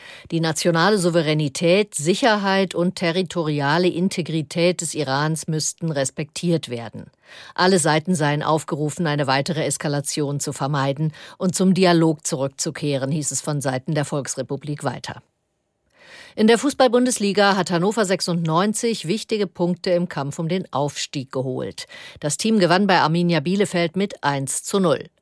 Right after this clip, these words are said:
Holstein Kiel hat sich im Kampf gegen den Abstieg einen Kom-, Punkt gesichert. Zu Hause spielte die Mannschaft eins zu eins gegen Elversberg. Das waren die Nachrichten.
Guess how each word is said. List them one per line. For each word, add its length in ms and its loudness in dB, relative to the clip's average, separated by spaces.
Holstein 400 -4
Kiel 400 0
hat 120 -2
sich 140 -2
im 140 -2
Kampf 320 -4
gegen 200 -2
den 140 0
Abstieg 640 -2
einen 260 -2
Kom-, 280 -6
Punkt 360 -4
gesichert. 540 -2
Zu 220 2
Hause 240 4
spielte 300 -4
die 80 -2
Mannschaft 520 -2
eins 280 0
zu 140 0
eins 460 -4
gegen 380 0
Elversberg. 960 -6
Das 280 -6
waren 340 -2
die 140 0
Nachrichten. 640 -2